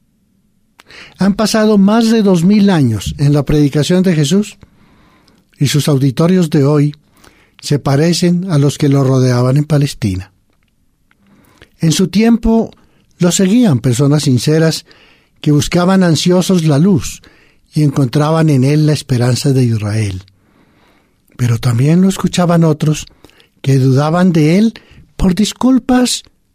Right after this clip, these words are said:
como que no creían que de Nazaret pudiera ser algo tan bueno como Jesús.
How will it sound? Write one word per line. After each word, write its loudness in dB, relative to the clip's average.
como 2
que 0
no 0
creían 2
que -2
de 2
Nazaret -2
pudiera 0
ser 0
algo 0
tan -2
bueno -2
como 0
Jesús. -10